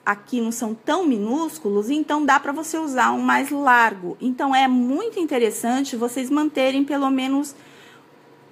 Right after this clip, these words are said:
um fininho, bem pequenininho, um médio e um mais grossinho, tá?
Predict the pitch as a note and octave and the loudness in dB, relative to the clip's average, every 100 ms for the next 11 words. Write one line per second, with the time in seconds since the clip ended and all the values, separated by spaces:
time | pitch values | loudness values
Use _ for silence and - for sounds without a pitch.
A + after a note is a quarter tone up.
0 | _ - G4 A#4 - G4+ E4 C#4 C#4+ D#4 | _ -4 -2 -2 0 2 2 2 2 2
1 | D#4+ E4 F4 - - G3+ C4 D#4+ C#4+ D4+ | 0 -2 -2 -6 -10 -2 0 0 -4 -2
2 | C4 B3 A#3+ B3+ B3+ B3+ - - - - | 0 0 0 0 0 -2 -4 -10 -20 -6
3 | C4+ D4+ F#4 G4+ G#4+ G#4+ - - - - | 0 0 0 0 -2 -6 -16 -20 -20 -20
4 | _ _ _ - - - A3+ A#3+ A#3+ B3 | _ _ _ -20 -20 -2 2 4 4 4
5 | C4 B3+ B3+ D#4 E4 E4 E4+ F4 E4+ E4+ | 4 2 0 0 2 2 2 2 0 2
6 | E4+ F4 - A3+ E3+ E3+ E3 G#3 A3 C#4+ | 0 0 -2 -2 -2 -6 -4 2 4 4